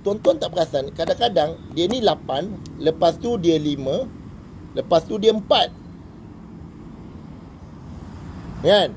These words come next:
Which is, kalau dicampurkan, lapan campur lima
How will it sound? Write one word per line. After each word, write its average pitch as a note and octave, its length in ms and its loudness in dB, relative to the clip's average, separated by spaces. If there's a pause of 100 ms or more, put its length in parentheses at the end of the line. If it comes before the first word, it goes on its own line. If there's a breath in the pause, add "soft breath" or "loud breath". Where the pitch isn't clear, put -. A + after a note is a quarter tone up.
(100)
Which - 160 -6
is, A3 180 0 (140)
kalau F3 240 2
dicampurkan, F#3+ 720 4 (320)
lapan F#3 720 -2 (480)
campur A#2 400 -4
lima G#3 560 4